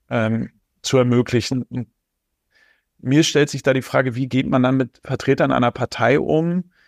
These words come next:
die demokratische Grundwerte in Teilen, ähm, oder Teile dieser Partei gu-, demokratische Grundwerte missachtet und womöglich sogar abschaffen will.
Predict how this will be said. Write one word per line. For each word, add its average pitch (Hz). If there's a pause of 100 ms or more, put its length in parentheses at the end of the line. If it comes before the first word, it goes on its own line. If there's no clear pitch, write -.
(680)
die 135 (1300)
demokratische 143
Grundwerte 135
in 139
Teilen, 170
ähm, 135 (160)
oder 120
Teile 151
dieser 143
Partei 135
gu-, 127 (120)
demokratische 131
Grundwerte 131
missachtet -
und 143
womöglich 143
sogar 135
abschaffen 110
will. -